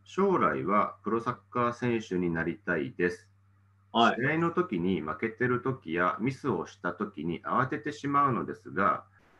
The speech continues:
Speaker 1: どうすれば冷静にできるようになれますか？また、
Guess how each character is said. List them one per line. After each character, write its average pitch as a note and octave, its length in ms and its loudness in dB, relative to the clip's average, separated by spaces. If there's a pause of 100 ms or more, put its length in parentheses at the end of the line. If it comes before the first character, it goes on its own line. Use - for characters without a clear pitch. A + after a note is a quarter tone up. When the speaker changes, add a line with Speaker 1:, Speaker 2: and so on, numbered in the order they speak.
(180)
Speaker 1:
ど F#3 220 4
う F3+ 60 -2
す D3+ 200 -6
れ D3 160 2
ば C#3 240 4
冷 G#2+ 260 4
静 G#2+ 300 0
に A#2 140 0
で F2+ 120 2
き G#2+ 180 -2
る G2 60 4
よ E2+ 140 4
う - 20 -2
に C#2 120 -4
な D2 120 -2
れ D2 100 -6
ま D2+ 200 -4
す - 100 -20 (220)
か？ - 280 4 (260)
ま - 120 -2
た、 C3+ 400 4